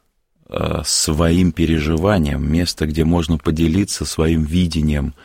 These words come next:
развития современной истории, а самое главное — местом, где можно,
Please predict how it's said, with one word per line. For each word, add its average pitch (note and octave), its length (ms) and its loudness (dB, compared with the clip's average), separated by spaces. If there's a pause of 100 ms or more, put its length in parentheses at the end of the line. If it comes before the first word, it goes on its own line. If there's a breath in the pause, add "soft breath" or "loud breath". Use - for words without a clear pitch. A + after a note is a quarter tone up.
(380 soft breath)
развития D#2+ 580 0
современной D2+ 560 0
истории, D2 320 -4
а D2 60 -2
самое F#2+ 320 2
главное — G2 420 2
местом, F2 400 0
где D#2 160 0
можно, E2+ 480 0